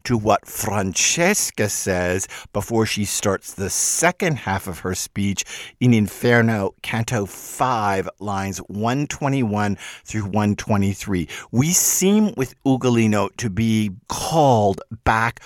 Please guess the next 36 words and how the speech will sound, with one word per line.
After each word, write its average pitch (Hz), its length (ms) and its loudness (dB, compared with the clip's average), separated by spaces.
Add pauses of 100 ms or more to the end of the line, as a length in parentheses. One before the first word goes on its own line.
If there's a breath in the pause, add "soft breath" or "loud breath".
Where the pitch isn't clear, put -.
(200 loud breath)
to 123 160 2
Francesca 110 880 2 (320 loud breath)
more 131 400 4
than 180 240 4
once. 175 540 2 (340 soft breath)
Ugolino 180 520 4
says, 104 400 -2
"You'll 120 200 -2
see 147 280 2
me 135 160 2
cry 120 460 0
and 110 180 -2
speak - 400 -2
at - 120 -4
the 110 60 -4
same 104 360 0
time." 127 420 -2 (300 loud breath)
In 127 160 -4
fact, 123 340 -2
at 110 300 2
line 117 460 0
one 120 220 -2
twenty-six - 760 -2
of 107 120 -4
Canto 117 300 -2
five, 107 340 2 (160 loud breath)
Francesca 113 760 0 (100)
essentially 123 640 0
says 101 360 0
the 101 100 -8
same 95 300 -2 (120)
thing. 113 260 2 (300 loud breath)
And 143 320 4
Ugolino 175 560 4
says 98 580 0 (160)
to 113 300 2